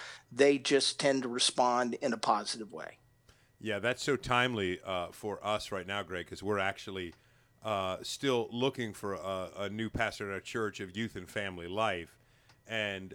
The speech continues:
Speaker 2: uh, that's, I would say, the number one thing we're looking for. I mean, obviously, you know, a, a person of sound doctrine that would, you know, connect with our church's vision and convictions. Uh, that's almost the given.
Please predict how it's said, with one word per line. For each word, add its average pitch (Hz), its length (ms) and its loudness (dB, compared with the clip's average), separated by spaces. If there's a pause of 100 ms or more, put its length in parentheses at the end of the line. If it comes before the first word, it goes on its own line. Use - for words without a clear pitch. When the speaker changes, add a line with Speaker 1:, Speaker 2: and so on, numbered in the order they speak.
Speaker 2:
uh, 90 240 -12
that's, 123 480 -4
I 117 280 2
would 165 140 0
say, 123 180 0
the 104 80 -6
number 120 400 4
one 110 220 2
thing 110 240 -2
we're 95 120 -2
looking 98 300 -4
for. 87 340 -4
I 90 100 -2
mean, 95 160 -4
obviously, 104 520 0 (380)
you 151 80 -6
know, 98 180 -2
a, 101 60 -6
a 95 240 -12
person 117 260 0
of 104 80 -12
sound 107 360 -2
doctrine 92 640 -4
that 87 220 -8
would, 92 260 -6
you 95 80 -12
know, 90 80 -8
connect 101 380 -6
with 104 100 -8
our 98 100 -2
church's 104 540 -6
vision 95 480 -6
and 95 140 -10
convictions. 95 760 -8 (440)
Uh, 104 240 -2 (200)
that's 147 280 2
almost 139 320 2
the 107 80 -4
given. 160 440 0